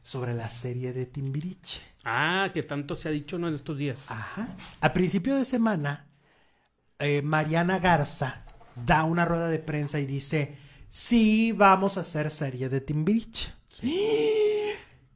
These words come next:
Speaker 1: Y yo me fui pa' atrás y yo dije, "Oh my God,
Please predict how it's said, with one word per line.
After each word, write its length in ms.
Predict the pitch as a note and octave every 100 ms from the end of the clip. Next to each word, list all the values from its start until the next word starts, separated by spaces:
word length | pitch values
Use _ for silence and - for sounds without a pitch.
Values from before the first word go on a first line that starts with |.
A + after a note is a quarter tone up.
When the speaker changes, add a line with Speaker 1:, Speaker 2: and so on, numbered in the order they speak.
| -
Speaker 1:
Y 100 | C3
yo 120 | B2
me 140 | C3+
fui 100 | C3
pa' 140 | C#3+ G3
atrás 560 | D3 D#3 - - -
y 80 | -
yo 140 | C3+ C#3
dije, 360 | C#3+ C3+ - -
"Oh 280 | A#2 A#2+ D3+
my 680 | F3 G3 G3 C#3 G#2 G2+ -
God, 440 | D3+ - - -